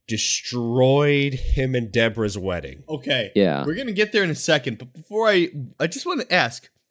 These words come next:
Speaker 2: are we to believe, did the writers intend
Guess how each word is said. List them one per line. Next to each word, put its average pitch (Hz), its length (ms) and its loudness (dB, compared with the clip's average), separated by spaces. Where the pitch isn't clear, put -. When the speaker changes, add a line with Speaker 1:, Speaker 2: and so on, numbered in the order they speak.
Speaker 2:
are 277 300 4
we 302 200 -2
to 277 180 -2
believe, 196 580 -4
did 254 200 -6
the 302 100 -4
writers 226 440 4
intend 160 840 -2